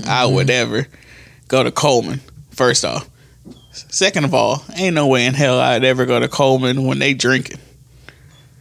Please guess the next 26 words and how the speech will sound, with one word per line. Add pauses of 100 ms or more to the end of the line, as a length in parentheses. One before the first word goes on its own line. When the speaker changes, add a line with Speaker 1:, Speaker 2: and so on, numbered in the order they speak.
(880)
Speaker 2:
Yeah,
no. (300)
Hell
no. (360)
Ooh,
no. (720)
Never. (920)
I'm
not
going
anywhere
in
Coleman
if
I
can
help
it. (420)
Speaker 1:
No. (380)
Like,
it's
a
brewery
over
there
that